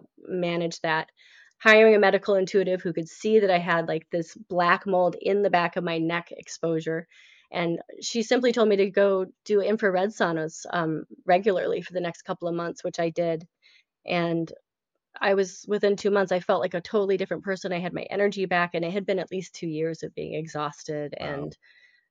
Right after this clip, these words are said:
Speaker 1: not knowing how to get out of that rut. So I leave you with that, um, you know,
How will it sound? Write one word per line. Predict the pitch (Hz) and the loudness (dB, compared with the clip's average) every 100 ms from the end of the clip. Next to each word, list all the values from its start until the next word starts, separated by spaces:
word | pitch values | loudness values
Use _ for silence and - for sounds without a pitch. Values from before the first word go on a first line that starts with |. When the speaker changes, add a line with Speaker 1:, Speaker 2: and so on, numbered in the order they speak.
| - | -4
Speaker 1:
not | 175 160 | -2 -2
knowing | 170 170 160 | -4 -4 -4
how | 165 165 | -2 -2
to | 160 156 175 - _ _ _ _ | -2 -4 -8 -14 _ _ _ _
get | - 165 | -4 -2
out | 160 165 | -2 -4
of | 156 160 | -6 -8
that | 151 - | -10 -10
rut. | 170 165 - - - | -6 -6 -6 -14 -20
So | - 175 156 160 _ - - - _ _ - | -4 -4 -4 -8 _ -20 -20 -20 _ _ 0
I | 196 | 6
leave | 202 220 | 6 6
you | 208 | 4
with | 185 180 | 4 2
that, | 190 185 165 - | 2 2 2 -4
um, | - 160 147 - - - - _ _ | -4 -4 -4 -10 -16 -20 -20 _ _
you | 190 165 | -6 -4
know, | 156 | -6